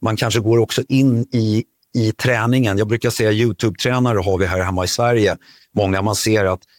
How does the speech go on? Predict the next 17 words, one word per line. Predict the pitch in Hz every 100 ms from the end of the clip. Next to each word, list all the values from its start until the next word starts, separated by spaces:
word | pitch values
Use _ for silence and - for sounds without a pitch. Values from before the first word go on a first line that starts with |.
| _
"Åh, | - 135
jättebra | 98 123 _ 110 117 120
övning | 101 107 127
från | - 92
de |
här | 85
små", | - 92 87
men | 95 117 104 98 - _ - - _ _ _ 117
de | 98 113
går | 113 117
aldrig | 113 135
in | 107
och | 110
instruerar. | 101 - 107 117 123 104 90
Vad | 98 117 104
är | 95
en, | 92 90